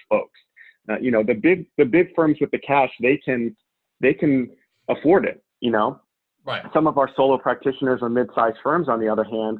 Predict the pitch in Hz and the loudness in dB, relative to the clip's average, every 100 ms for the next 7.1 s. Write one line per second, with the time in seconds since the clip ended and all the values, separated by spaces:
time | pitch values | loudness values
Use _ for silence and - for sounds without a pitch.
0 | - - 214 107 - 120 - 131 123 120 | -4 -2 -2 -4 -10 -12 0 2 4 0
1 | - _ 117 175 208 196 156 123 190 214 | -8 _ 2 2 4 2 2 2 2 4
2 | 165 151 139 131 135 - 127 143 131 120 | 4 4 6 4 2 -2 0 2 4 2
3 | 117 120 113 107 _ 117 123 127 123 117 | 0 -2 -2 -6 _ 0 0 2 0 0
4 | 110 - 107 120 110 110 120 123 110 107 | -4 -4 -4 -4 -2 2 2 0 -4 -2
5 | 113 110 107 _ _ - 135 196 - 143 | 2 2 0 _ _ -4 0 0 0 -2
6 | 135 127 131 180 104 98 - - - 101 | 0 0 0 0 -2 -6 -10 -14 -4 -2
7 | 101 | -2